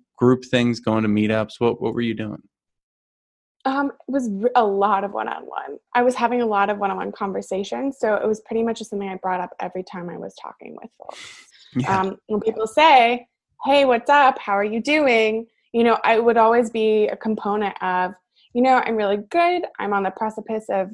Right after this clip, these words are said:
Speaker 2: of looking for, you know, my next step. I'm looking for things that involve these skills." So I wasn't necessarily saying, "I'm looking for this job or wanting to work with these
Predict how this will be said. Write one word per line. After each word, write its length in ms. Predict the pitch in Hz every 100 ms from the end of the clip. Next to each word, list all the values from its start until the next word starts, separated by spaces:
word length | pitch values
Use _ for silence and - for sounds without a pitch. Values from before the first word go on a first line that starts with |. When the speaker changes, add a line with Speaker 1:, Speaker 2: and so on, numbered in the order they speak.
| -
Speaker 2:
of 240 | 196 190 190
looking 380 | 214 214 214 214
for, 380 | 196 190 185 -
you 120 | 196
know, 260 | 180 175 180
my 140 | 185 170
next 680 | 170 165 _ - - - _ _ _
step. 560 | - - 294 294 294 - - _ _ _
I'm 220 | 190 190
looking 360 | 190 196 202 196
for 120 | 208
things 340 | 202 190 190 196
that 300 | 180 175 -
involve 460 | 196 185 175 196 196
these 300 | 180 185 -
skills." 640 | - 269 269 269 269 262 -
So 260 | - 240 -
I 80 | 294
wasn't 300 | 349 370 392
necessarily 540 | 339 - - 254 240
saying, 380 | 247 233 226 214 _ _ _ _ 226
"I'm 160 | 247
looking 280 | 247 247 240
for 120 | 233
this 320 | 202 220 220
job 480 | - 220 214 196 196 -
or 160 | 214 208
wanting 380 | 202 202 214 202
to 80 | 196
work 160 | 190
with 140 | 196 190
these 180 | 202